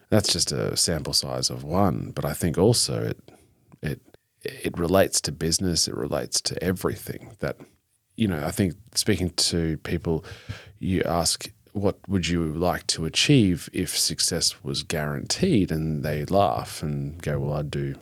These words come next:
this or that or whatever." But the reality is, if you put yourself out there and put, and put everything into it for five or seven years, you'd achieve that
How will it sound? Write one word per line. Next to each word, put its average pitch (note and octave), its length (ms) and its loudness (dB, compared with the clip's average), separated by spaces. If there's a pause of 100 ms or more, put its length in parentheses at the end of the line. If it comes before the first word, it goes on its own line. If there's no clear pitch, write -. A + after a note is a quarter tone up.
(140)
this - 280 2
or - 120 -6
that A#1+ 260 -2
or A#1 180 -8 (140)
whatever." F#2+ 380 2 (560)
But G#2+ 100 -8
the B2+ 60 8
reality C3 440 8
is, F2+ 180 4
if F#2+ 120 0
you A#2+ 60 4
put A3 160 -2
yourself F#2 500 0 (140)
out B2 240 4
there D#2 220 4
and D#2+ 120 -4
put, - 240 -4
and F2+ 180 -4
put - 160 -4
everything F#2+ 500 0
into A#2 340 6
it - 100 -2
for - 140 -10
five E2 340 0
or E2+ 60 -6
seven D2 320 -2
years, F#2+ 500 2 (460)
you'd B2 180 8
achieve D#3+ 380 4
that C#2 240 0